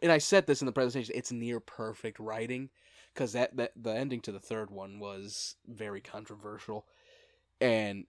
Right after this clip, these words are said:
even now, like, with the extended stuff, I'm like, "Eh, it's all right." <laughs>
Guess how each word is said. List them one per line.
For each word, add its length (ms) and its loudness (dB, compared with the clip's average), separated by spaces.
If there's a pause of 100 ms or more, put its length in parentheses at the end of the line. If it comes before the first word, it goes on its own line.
even 280 6
now, 280 2
like, 220 -2
with 120 -6
the 100 -2
extended 480 -4
stuff, 380 2
I'm 80 -2
like, 160 -2
"Eh, 280 -2
it's 160 -6
all 220 -16
right." 240 -20 (840)
<laughs> 80 -14